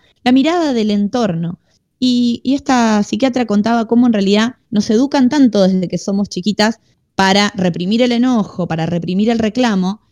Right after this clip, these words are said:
que cualquier cosa que hace que nos salgamos de esto, y que generalmente tiene que ver con cómo nos presiona el entorno cuando una mujer reacciona, eh, enseguida sentimos el miedo y la culpa de estar comportándonos como unas locas.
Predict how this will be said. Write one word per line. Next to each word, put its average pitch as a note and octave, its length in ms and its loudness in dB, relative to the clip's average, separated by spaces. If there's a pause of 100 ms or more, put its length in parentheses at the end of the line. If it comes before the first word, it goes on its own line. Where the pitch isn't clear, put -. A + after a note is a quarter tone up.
(140)
que - 140 -6
cualquier G#3+ 380 0
cosa C4 300 -4
que G3 120 -4
hace F#3 440 -4 (320)
que F#3 100 -6
nos F3+ 160 -2
salgamos A3 640 0
de G3+ 120 -2
esto, G3 380 -6
y - 100 -12
que E3+ 100 -6
generalmente F#3 580 -2
tiene G3 240 0
que E3+ 100 -4
ver F#3+ 160 0
con D#3+ 300 -6
cómo F#3+ 240 -4
nos F#3 100 -2
presiona G3+ 400 0
el F3+ 80 0
entorno E3+ 400 -8
cuando E3 180 -12
una E3+ 120 -16
mujer F#3 200 -12
reacciona, G#3 680 0 (560)
eh, F#3 420 2
enseguida C#4 800 0 (180)
sentimos C4+ 540 -2
el A3+ 140 -2
miedo C#4+ 220 0
y D4+ 60 -2
la A3 140 -2
culpa C#4 640 -2
de A3 460 -2 (240)
estar A#3 240 -2
comportándonos A#3 960 -2
como F#3 300 -4
unas A3 300 0
locas. F3 540 -4